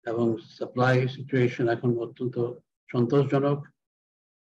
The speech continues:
মাঝখান দিয়ে একটু মূল্যস্ফীতি বেড়েছিল, সারা বিশ্বেই বেড়েছিল।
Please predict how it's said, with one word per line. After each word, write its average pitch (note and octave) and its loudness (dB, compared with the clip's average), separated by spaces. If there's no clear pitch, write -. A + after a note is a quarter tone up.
মাঝখান C#3+ 2
দিয়ে C#3+ 6
একটু C#3 0
মূল্যস্ফীতি C3 -2
বেড়েছিল, C3 0
সারা B2+ 0
বিশ্বেই B2 0
বেড়েছিল। B2+ 0